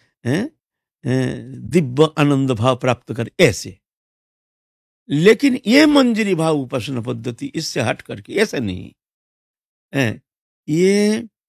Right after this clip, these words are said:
विलाप कुसुमांजलि देखना, विलाप कुसुमांजलि, उसमें हमारे दास गोस्वामी विरचित जो विलाप कुसुमांजलि देखना,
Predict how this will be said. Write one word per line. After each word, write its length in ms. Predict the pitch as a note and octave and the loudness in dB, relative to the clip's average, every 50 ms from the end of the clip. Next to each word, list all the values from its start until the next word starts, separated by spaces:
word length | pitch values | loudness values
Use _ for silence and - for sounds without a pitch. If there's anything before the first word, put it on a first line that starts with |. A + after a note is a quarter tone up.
| _ _ _ _ - | _ _ _ _ -10
विलाप 480 | D3 A#2 C3 D#3+ E3 F3+ F3+ F3 E3+ - | -4 2 4 4 6 6 4 4 2 -2
कुसुमांजलि 680 | - D3+ B2+ - C#3 B2+ B2+ A#2+ A2+ G#2+ A2 G#2 F#2+ | -4 -6 -6 -4 -2 0 0 0 0 0 0 0 -2
देखना, 460 | G2 F2+ A#2 - - A#2 G#2 F#2+ - _ _ _ _ _ _ _ _ _ _ _ _ _ _ _ _ _ _ _ _ _ _ _ _ _ _ _ _ _ _ - | -2 -4 -6 -8 -8 -12 -16 -16 -18 _ _ _ _ _ _ _ _ _ _ _ _ _ _ _ _ _ _ _ _ _ _ _ _ _ _ _ _ _ _ -4
विलाप 360 | A#2 B2+ B2+ A#2+ A#2+ A2+ - | 0 2 4 4 4 2 0
कुसुमांजलि, 680 | _ - B2+ - - A#2 A2+ G#2+ G#2 F#2 G#2+ - - A#2 | _ -10 -10 -8 -8 -6 -6 -6 -6 -6 -8 -8 -6 -8
उसमें 420 | A2 - - - A2 G#2+ C3+ - - _ _ _ _ _ _ _ _ - | -8 -8 -6 -4 -4 -4 -4 -4 -8 _ _ _ _ _ _ _ _ -8
हमारे 200 | - A#2+ B2 A#2+ | -4 -4 -2 -2
दास 200 | G#2+ G#2+ B2 A#2+ | 0 0 0 0
गोस्वामी 440 | A2 A2 B2 A#2 - - D3+ C#3 C#3 | 0 -2 -4 -4 -6 -4 -4 -4 -4
विरचित 400 | B2+ A#2 A2+ A#2 G#2+ - - A#2 | -2 -2 -4 -4 -4 -6 -8 -10
जो 200 | B2 C3 B2+ B2+ | -10 -10 -10 -6
विलाप 320 | G#2 G#2+ G#2+ A#2+ B2+ B2+ | -4 -2 -2 -2 -2 -4
कुसुमांजलि 480 | _ - B2+ - D3+ D#3+ D#3 D3+ E3+ C#3 | _ -14 -12 -10 -8 -8 -6 -6 -6 -8
देखना, 500 | A#2 G#2 A#2 G#2 - - A#2 G2+ F2 - | -6 -4 -6 -6 -6 -8 -12 -12 -12 -16